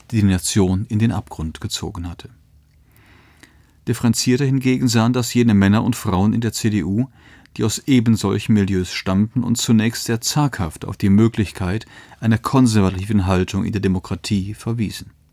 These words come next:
Das lag auch daran, dass sich die Deutsche Partei,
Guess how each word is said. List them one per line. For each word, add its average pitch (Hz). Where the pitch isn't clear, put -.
Das 104
lag 160
auch 113
daran, 98
dass 123
sich 127
die 110
Deutsche 127
Partei, 92